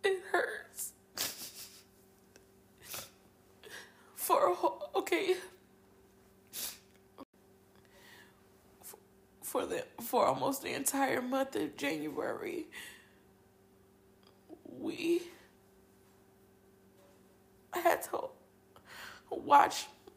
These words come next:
my grandmother's decline. She was just fine on Christmas.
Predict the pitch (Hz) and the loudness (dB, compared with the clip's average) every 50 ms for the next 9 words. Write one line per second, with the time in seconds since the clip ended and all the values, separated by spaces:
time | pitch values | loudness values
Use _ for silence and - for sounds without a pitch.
0 | - - - - 311 294 302 285 - - - - 285 - 285 285 285 - - - | -20 -20 -12 -6 0 2 2 2 4 4 4 4 4 4 2 0 0 0 -2 -2
1 | 294 269 - - - - 156 - - - - 269 269 269 - 120 - 95 101 - | -2 -4 -6 -8 -10 -10 -10 -8 -8 -4 -2 0 0 0 -2 -4 -6 -6 -8 -10
2 | - - - - - - - - - - - - - - - - - - - - | -12 -16 -20 -20 -20 -20 -20 -20 -20 -20 -20 -20 -20 -20 -20 -20 -20 -20 -20 -20
3 | - - - - - 370 349 - - 339 330 - - - - - - - 349 339 | -18 -14 -8 0 4 4 4 6 4 2 0 -2 -4 -6 -4 -4 -2 -2 0 0
4 | - - - - 277 269 - - - - - - 294 277 262 262 - - - - | 0 2 4 6 6 6 6 2 0 -2 -2 -2 -2 -4 -6 -6 -8 -12 -18 -20
5 | - - - - 262 247 214 247 - - - 151 - - - 208 - - - - | -20 -10 0 4 4 4 4 2 -2 -2 -2 0 0 0 -2 -4 -6 -6 -4 -4
6 | - - - - - | -2 -2 -4 -6 -8